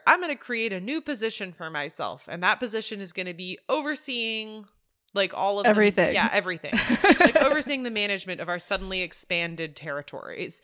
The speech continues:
Speaker 1: you know? And he's like, "So somebody is gonna need to be emperor."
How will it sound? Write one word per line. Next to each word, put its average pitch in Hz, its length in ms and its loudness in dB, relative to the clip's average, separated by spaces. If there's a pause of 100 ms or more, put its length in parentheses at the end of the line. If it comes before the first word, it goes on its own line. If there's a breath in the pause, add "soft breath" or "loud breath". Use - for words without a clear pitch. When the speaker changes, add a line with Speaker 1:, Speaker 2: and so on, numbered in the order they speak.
(340 loud breath)
Speaker 1:
you 202 140 -6
know? 185 140 0
And 214 120 -6
he's 226 100 -8
like, 262 140 -4
"So 330 140 -6
somebody 294 680 0
is 196 120 -2
gonna 208 220 -6
need 175 440 -8
to 202 100 -6
be 170 580 -6 (160)
emperor." 208 560 0